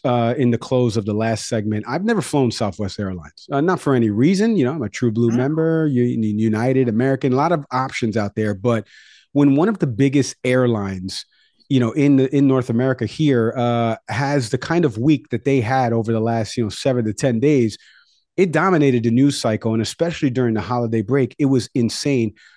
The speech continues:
Speaker 1: For the people that maybe don't know the intricacies of what actually happened, because it kind of happened around the same time that there was, uh, bad weather going throughout
Speaker 2: Yeah.
Speaker 1: most of the country. Can you give our folks, excuse the pun, a thirty thousand foot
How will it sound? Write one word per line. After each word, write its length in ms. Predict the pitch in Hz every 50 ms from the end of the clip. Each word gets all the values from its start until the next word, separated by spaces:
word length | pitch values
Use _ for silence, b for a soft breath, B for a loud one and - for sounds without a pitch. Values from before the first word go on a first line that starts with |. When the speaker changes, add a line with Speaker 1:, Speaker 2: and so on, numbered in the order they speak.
| b b _
Speaker 1:
For 80 | - 156
the 80 | 147
people 340 | 139 - - 233 247 262 254
that 120 | 196 156 127
maybe 440 | 127 127 131 135 135 120 131 123 113
don't 340 | 104 101 123 123 127 120 117
know 160 | 120 117 113
the 160 | 107 110 117
intricacies 680 | 117 - - 113 - 107 - - 113 110 107 98 92 -
of 220 | - 113 101 92 101
what 240 | 104 120 139 143 -
actually 360 | - 117 120 120 - 127 113 95
happened, 340 | 101 110 107 - - 101 98
because 200 | 101 - 117 120
it 60 | -
kind 160 | - 220 233
of 60 | 214
happened 300 | 185 180 175 - 151 135
around 440 | 127 120 123 123 127 123 123 113 - b b b b b _
the 80 | - 117
same 360 | - - - 151 143 143 135
time 300 | - 117 135 131 127 120
that 140 | 113 101 -
there 140 | 120 117 113
was, 480 | 113 113 110 110 107 98 95 - - -
uh, 180 | 123 117 107 104
bad 320 | 98 92 113 120 131 135
weather 380 | 135 175 208 196 131 101 80 - _ _ _ _ _
going 240 | - 123 120 120 113
throughout 280 | - 113 113 110 110 107
Speaker 2:
Yeah. 60 | 104
Speaker 1:
most 200 | 117 117 - -
of 60 | 110
the 60 | 110
country. 500 | 101 - - 135 127 - - 104 92 B B B B B B B -
Can 120 | 185 185
you 80 | 214 226
give 220 | 196 226 208 180
our 120 | 175 175
folks, 540 | 170 - - 156 139 139 139 - - - - - _ _ _ _ _
excuse 400 | 131 120 - - - 156 139 113
the 80 | 104 107
pun, 320 | - - 85 78 92 107 - _ _ _ _ -
a 40 | -
thirty 240 | - 233 226 214
thousand 420 | - - 190 160 151 117 127 117 117
foot 260 | - 123 107 104 -